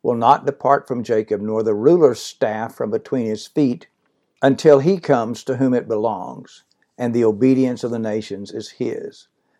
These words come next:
I'm quoting that from the New International Version. A literal translation of that from the Hebrew text into English would read this way,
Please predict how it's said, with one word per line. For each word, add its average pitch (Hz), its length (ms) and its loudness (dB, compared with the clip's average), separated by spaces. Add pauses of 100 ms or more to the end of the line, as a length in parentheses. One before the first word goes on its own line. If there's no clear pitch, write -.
(120)
I'm 110 240 -8
quoting 113 300 -2
that 107 200 -6
from 104 120 -8
the 95 80 -8
New 107 220 -4
International 101 580 -8
Version. - 440 -14 (640)
A 151 60 2
literal 220 360 10
translation 101 840 -4 (480)
of 107 180 -2
that 104 300 -6
from 107 140 -10
the 101 120 -14
Hebrew 113 300 -2
text 113 380 -4
into 117 260 -6
English 120 420 -4 (320)
would 104 220 0
read 113 220 -2
this 135 240 6
way, - 340 -10